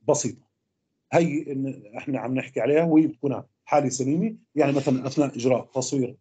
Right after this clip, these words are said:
آه، إيكو، آه، جرافي للكليتين بتلاقي بالتقرير، آه، آه، الإيكو جرافي كاتب لك كيسة قشرية بسيطة. وهي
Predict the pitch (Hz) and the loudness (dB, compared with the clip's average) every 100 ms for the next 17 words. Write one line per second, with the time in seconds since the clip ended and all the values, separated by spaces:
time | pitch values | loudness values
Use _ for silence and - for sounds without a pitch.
0 | - 117 107 - 156 - 107 - _ - | -4 -2 -2 0 0 0 -4 -6 _ -20
1 | - 131 123 113 147 - 190 214 - _ | -4 -2 0 2 2 2 -2 -6 -14 _
2 | 127 120 123 117 - 120 113 160 147 139 | -6 -2 0 -2 -6 -10 -2 4 4 4
3 | 160 190 - _ - 135 160 147 131 131 | 4 2 -2 _ -8 0 0 0 -4 -4
4 | - 131 123 - 120 113 104 113 107 - | -4 -4 -4 -4 -2 -2 -4 -12 -12 -18
5 | _ _ 123 127 117 104 156 147 143 120 | _ _ -2 2 2 0 0 2 2 2
6 | - _ _ - 135 - - 147 139 147 | -2 _ _ -8 -8 -6 2 2 4 2
7 | 156 143 - - 160 156 139 135 - _ | 0 -4 -12 -2 0 0 0 -2 -4 _
8 | - 160 139 131 127 135 135 139 139 139 | -2 0 -2 -6 -6 -2 -2 0 -2 -2
9 | 113 - _ _ _ _ _ _ _ _ | -4 -10 _ _ _ _ _ _ _ _
10 | _ _ _ _ _ _ _ _ 131 160 | _ _ _ _ _ _ _ _ 4 4
11 | 127 | 2